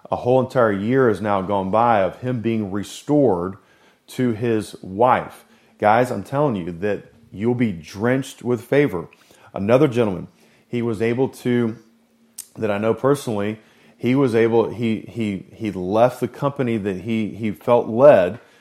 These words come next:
to leave the company that he was, uh, he was currently at to go get a new job in a new company that pays him more money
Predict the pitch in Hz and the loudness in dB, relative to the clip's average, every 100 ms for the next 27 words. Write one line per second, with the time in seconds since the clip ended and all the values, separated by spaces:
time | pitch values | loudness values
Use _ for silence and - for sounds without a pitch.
0 | _ _ - 95 95 127 120 107 - 156 | _ _ -6 -4 0 -2 -2 -6 -2 -4
1 | 151 101 98 92 87 117 113 92 - 101 | -2 -4 -4 -4 -4 -2 -2 -4 -6 2
2 | 101 98 90 95 113 95 - 160 127 98 | 4 4 2 -4 -6 -6 -4 -2 -2 0
3 | 92 90 - - _ _ _ - 107 113 | 0 0 -4 -18 _ _ _ -8 0 4
4 | 123 117 113 95 107 143 131 139 120 113 | 4 4 0 0 0 0 2 4 6 4
5 | 98 95 135 - 120 - 104 92 92 - | 0 -2 -4 -2 -4 -4 -6 -4 -4 -6
6 | - 120 120 - 107 95 117 156 135 110 | -8 -4 -4 -4 -6 -6 -2 0 0 0
7 | 95 92 98 | -2 -4 -8